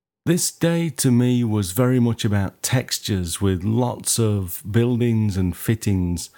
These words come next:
like the shelves in this shot. So I decided to process most of the batch in Nik Software's Color Efex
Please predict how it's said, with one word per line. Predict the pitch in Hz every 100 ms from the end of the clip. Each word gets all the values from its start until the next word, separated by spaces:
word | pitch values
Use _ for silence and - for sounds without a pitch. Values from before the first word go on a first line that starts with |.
| - _ _
like | - 104 98 - -
the | 101 98
shelves | 90 - 113 120 110 92 -
in | 101 98
this | 113
shot. | - - 104 85 - _ _ _ _ _ _
So | - 120 113 107 107 -
I | 117
decided | 117 - 170 175 -
to |
process | - - 143 143 139 120 -
most | 117 120 139 -
of | 113
the | 104
batch | 95 101 101 -
in | 95 95
Nik | 107 -
Software's | - 110 107 - 101 92
Color | - - 123 113
Efex | 104 107 98 -